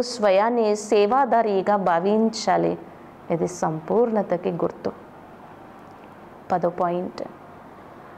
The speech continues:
వారు ఎప్పుడూ స్వయాన్ని నిమిత్తులుగా భావిస్తారు, మహిమను ఎప్పుడూ స్వీకరించరు. మహిమ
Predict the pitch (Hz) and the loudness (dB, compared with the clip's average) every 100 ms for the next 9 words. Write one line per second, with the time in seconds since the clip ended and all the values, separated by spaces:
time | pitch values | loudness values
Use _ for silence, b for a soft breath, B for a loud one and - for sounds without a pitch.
0 | - 269 320 294 311 330 339 - 240 226 | -6 0 2 2 2 2 2 0 2 4
1 | 233 269 285 269 214 202 269 262 262 226 | 4 2 2 2 2 2 2 2 2 4
2 | 190 202 190 175 175 185 - - 185 175 | 2 2 2 0 0 -2 -6 -2 0 2
3 | 175 175 185 262 294 269 220 - 196 214 | 0 0 2 2 4 2 0 0 0 0
4 | 214 196 196 196 269 185 185 - - - | -2 -4 -2 -2 0 0 -2 -4 -6 -6
5 | - - - - - - B B B B | -12 -20 -20 -20 -20 -20 B B B B
6 | B B B 233 277 349 | B B B 0 4 4